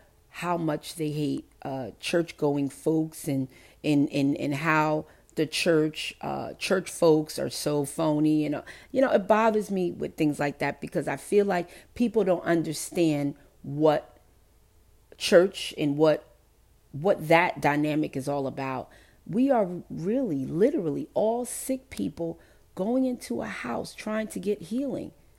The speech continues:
You're not go-, your neighbor next to you could be ready to end it all in a church house. The deacon sitting up there preaching is, could be dealing,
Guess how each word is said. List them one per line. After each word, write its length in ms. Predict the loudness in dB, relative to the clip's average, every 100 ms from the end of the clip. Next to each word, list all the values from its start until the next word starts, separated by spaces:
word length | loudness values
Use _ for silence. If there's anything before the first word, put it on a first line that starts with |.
| _ _ _ -4
You're 120 | -2
not 220 | -2 -2
go-, 100 | -4
your 220 | 0 0
neighbor 400 | 2 2 2 2
next 400 | 2 0 -2 -6
to 80 | -10
you 160 | -8 -8
could 260 | -4 -4
be 140 | -2 -4
ready 480 | 0 2 2 0 -6 -14 _
to 240 | -10 0 4
end 220 | 4 2
it 80 | -2
all 320 | -4 -8 -12 _ _ 6
in 180 | 8 8
a 60 |
church 340 | 6 4 4 4
house. 500 | 2 2 -4 -18 -18 -20 -20 -20 -20 _ _ _ -20 -20 -20 2
The 100 | 4
deacon 560 | 12 12 12 8 4 4 -8
sitting 460 | -10 2 6 6 4 6
up 280 | 4 6 4
there 380 | 6 6 4 -2 _ _ _ _ _ _ _
preaching 600 | 0 6 6 6 4 4 2 _ _ _ _ _ _ _ _ _ 2
is, 220 | 2 2 -6
could 400 | -4 4 6 6
be 180 | 4 2
dealing, 800 | 2 6 6 8 6 4 2 -2